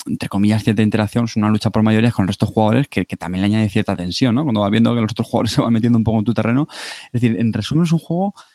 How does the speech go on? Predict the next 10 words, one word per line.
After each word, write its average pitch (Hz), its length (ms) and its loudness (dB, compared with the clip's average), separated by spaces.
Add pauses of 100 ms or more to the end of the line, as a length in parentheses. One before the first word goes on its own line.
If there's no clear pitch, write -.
(400)
que 104 280 0
con 110 200 4
una 131 240 4
simpleza 117 640 0
de, 98 220 -2
de 98 160 0
reglas 107 460 -2 (260)
be-, 101 320 0
bestial, 107 600 -2 (220)
eh, 110 340 -6